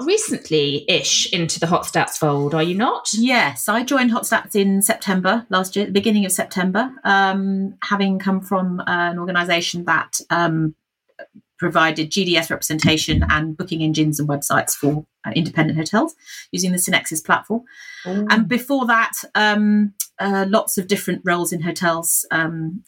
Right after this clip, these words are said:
Speaker 2: commercial roles with Hilton and, uh, Radisson and independent hotel groups. And yeah, so broad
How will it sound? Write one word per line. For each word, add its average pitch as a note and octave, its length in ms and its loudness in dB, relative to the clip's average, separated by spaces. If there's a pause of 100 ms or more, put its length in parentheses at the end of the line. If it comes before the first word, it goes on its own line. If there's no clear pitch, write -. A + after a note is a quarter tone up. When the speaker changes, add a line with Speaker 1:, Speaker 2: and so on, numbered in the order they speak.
Speaker 2:
commercial D#3 380 2
roles D#3 240 2
with D#3 140 -2
Hilton D#3 600 0
and, D3+ 280 0 (200)
uh, C#3 180 -6
Radisson D#3+ 600 -2
and D3+ 160 -2
independent D3+ 720 0 (100)
hotel D#3 280 0
groups. - 400 -4
And G#3+ 300 -4
yeah, - 200 0
so C#3 200 -6
broad F3+ 420 -2